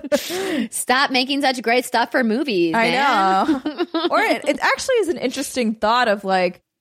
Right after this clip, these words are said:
Speaker 1: if there are other sta-, there's other stories in the world that, like, Neil or whoever wants to tell, but they don't necessarily have the time or budget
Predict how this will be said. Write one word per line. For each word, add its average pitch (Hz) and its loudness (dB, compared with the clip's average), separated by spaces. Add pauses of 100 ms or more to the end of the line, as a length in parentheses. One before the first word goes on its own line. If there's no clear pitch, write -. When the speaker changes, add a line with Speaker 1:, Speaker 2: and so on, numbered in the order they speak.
(600)
Speaker 1:
if 247 0
there 277 2
are 277 2
other 302 0
sta-, - -2
there's 214 -2
other 277 2
stories 214 0
in 196 -2
the 185 0
world 175 2
that, 170 0
like, 156 -2 (260)
Neil 214 2
or 185 0
whoever 220 0
wants 185 0
to 180 -8
tell, 175 0
but 196 -6
they 214 2
don't 226 2
necessarily 208 0
have 190 0
the 175 -8
time 180 -2
or 165 -4
budget 180 0